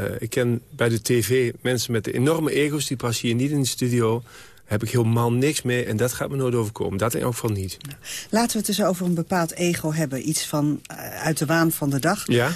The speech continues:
Speaker 2: Michael Bogert, die kwam vandaag met een dopingbekentenis. Keek je daarvan op?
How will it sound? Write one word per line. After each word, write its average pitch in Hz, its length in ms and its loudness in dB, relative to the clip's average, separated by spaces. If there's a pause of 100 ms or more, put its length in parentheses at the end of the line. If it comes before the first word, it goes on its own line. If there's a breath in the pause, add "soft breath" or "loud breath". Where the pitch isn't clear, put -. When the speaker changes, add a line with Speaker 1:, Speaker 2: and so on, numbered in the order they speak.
(120)
Speaker 2:
Michael 208 380 2
Bogert, 240 540 0
die 160 100 -2
kwam 214 220 2
vandaag 202 300 0
met 190 120 2
een 170 120 4
dopingbekentenis. 143 1200 0 (680 soft breath)
Keek 190 220 -2
je 180 80 -2
daarvan 170 260 0
op? - 220 -6